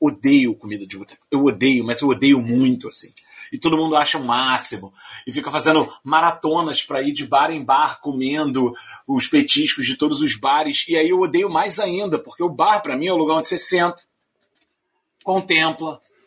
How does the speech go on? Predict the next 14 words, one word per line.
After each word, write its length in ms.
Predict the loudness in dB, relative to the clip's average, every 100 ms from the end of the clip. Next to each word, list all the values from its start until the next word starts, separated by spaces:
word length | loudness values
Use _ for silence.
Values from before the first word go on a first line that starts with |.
| _
com 180 | -8 -6
calma, 500 | 2 4 4 2 -4
fica 280 | -4 -2 0
ali, 260 | 4 4
toma 260 | 2 -2 -2
sua 160 | -2 -2
cerveja, 680 | -2 0 2 2 2 0
pede 300 | -2 -2 -2
um, 60 | -2
um 260 | -6 -10 -10
belisquete 640 | -4 -2 0 0 0 -2
e 40 |
tal. 240 | -4 -4 -4 _ _ _ _ _ _ _ _ -2
E, 320 | 2 2